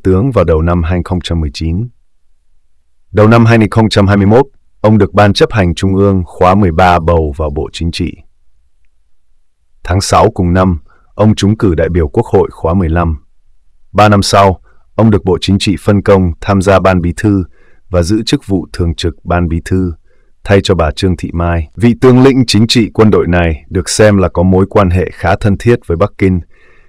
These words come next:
khi từng có thời gian học bồi dưỡng cán bộ cấp cao tại Trung Quốc, tháng mười hai hai nghìn không trăm mười một và tháng mười một hai nghìn không trăm mười ba.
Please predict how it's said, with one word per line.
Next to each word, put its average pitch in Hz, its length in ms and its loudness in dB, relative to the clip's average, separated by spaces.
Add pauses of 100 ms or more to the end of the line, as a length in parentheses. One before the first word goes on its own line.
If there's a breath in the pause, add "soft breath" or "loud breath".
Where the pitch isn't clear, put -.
(100)
khi 98 340 -2
từng 92 260 2
có 90 180 0
thời 90 180 0
gian 95 300 2
học 80 220 -4
bồi 85 220 -2
dưỡng 92 340 -4
cán 90 220 -4
bộ 95 220 -2
cấp 101 100 -2 (100)
cao 90 220 2
tại - 140 -10
Trung 82 220 -8
Quốc, 107 220 -2 (580)
tháng 92 220 -2
mười 95 140 2
hai 92 420 0
hai 90 160 -4
nghìn 92 140 -2
không 87 200 -6
trăm 82 380 -6
mười 80 100 -4
một 78 300 -6 (380)
và 80 140 -6
tháng 92 220 -2
mười 95 140 0
một 82 240 -4 (140)
hai 85 180 -8
nghìn 82 60 -6
không 85 200 -6
trăm 80 200 -8
mười 76 120 -6
ba. 76 360 -8